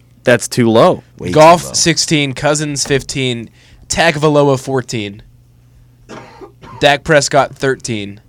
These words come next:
Speaker 3: Russell Wilson, twelve.
Speaker 1: You have Russell Wilson above Jared Goff?
Speaker 3: Yeah. Daniel
Speaker 1: And
Speaker 3: Jones,
Speaker 1: Dak?
Speaker 3: yeah. Russell Wilson, twelve. Daniel Jones, eleven. Deshaun Watson, ten.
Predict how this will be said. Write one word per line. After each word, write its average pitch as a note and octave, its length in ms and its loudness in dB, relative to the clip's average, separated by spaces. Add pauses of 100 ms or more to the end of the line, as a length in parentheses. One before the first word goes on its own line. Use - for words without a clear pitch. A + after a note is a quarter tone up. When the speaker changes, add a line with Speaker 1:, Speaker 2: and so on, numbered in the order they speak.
(640)
Speaker 3:
Russell B2 340 -2
Wilson, A2+ 440 -6
twelve. G#2+ 680 0 (100)
Speaker 1:
You F#3+ 120 6
have D3 120 6
Russell D3+ 320 6
Wilson D#3 300 4
above C3+ 220 4
Jared C3+ 260 4
Goff? C3+ 460 4
Speaker 3:
Yeah. B2 320 -8 (260)
Daniel D3+ 300 4
Speaker 1:
And C#3+ 100 8
Speaker 3:
Jones, C#3 120 6
Speaker 1:
Dak? D3 560 4
Speaker 3:
yeah. A#2 300 0 (680)
Russell D#3 320 2
Wilson, D3+ 340 0
twelve. A#2+ 640 0 (520)
Daniel C#3+ 340 0
Jones, B2+ 540 -2
eleven. A2+ 640 0 (340)
Deshaun A#2 440 -2
Watson, G#2+ 420 -6
ten. D#2+ 360 -16